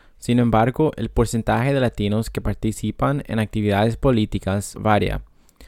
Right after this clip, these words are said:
pero es raro que supere la mitad de los que son elegibles. Nuestra comunidad necesita entender la importancia de ejercer este poder no solamente como individuos, sino también el poder que tenemos como comunidad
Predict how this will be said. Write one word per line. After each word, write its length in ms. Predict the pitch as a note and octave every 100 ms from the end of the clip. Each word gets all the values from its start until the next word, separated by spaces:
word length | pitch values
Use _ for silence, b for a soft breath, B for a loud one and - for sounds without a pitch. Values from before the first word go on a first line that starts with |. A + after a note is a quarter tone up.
| b -
pero 200 | A#2+ -
es 200 | A#2 C#3+
raro 340 | C#3 A2 A2
que 120 | -
supere 540 | G#2+ G2+ G2+ G2+ A#2 G#2
la 160 | F#2 G#2+
mitad 480 | A2 G2+ G2+ G2+ B2
de 160 | B2+
los 180 | A2+ G#2+
que 120 | -
son 260 | - G2+ G2+
elegibles. 800 | F#2+ G2+ F#2+ G2 - - - - _ b b b
Nuestra 260 | A#2 A2+ B2+
comunidad 480 | B2+ A#2+ A2+ A2+ D3
necesita 420 | D#3 C3+ B2 A#2+
entender 420 | A#2 A2 G#2 A2
la 80 | B2
importancia 720 | B2 A2 - G#2 G#2 G2+ F#2+
de 100 | G2
ejercer 600 | G#2 G2+ - G#2+ C#3 - - -
este 340 | A#2+ A2+ C3
poder 440 | - B2 G#2 G2+ G#2+ b b
no 180 | G#2 A#2+
solamente 720 | - C#3 C#3 A2+ G#2 G#2 G#2
como 280 | - A2 G#2+
individuos, 680 | G#2 G#2+ G#2+ A2 B2+ C#3+ - B -
sino 260 | B2+ A#2
también 400 | - G#2 G2+ G#2+
el 160 | B2 B2+
poder 360 | A2+ G#2 A2
que 100 | -
tenemos 480 | C3 A2 G2+ G#2+ A#2+
como 220 | - G#2+
comunidad 680 | - G#2 G2+ G2 F#2 F#2+ A#2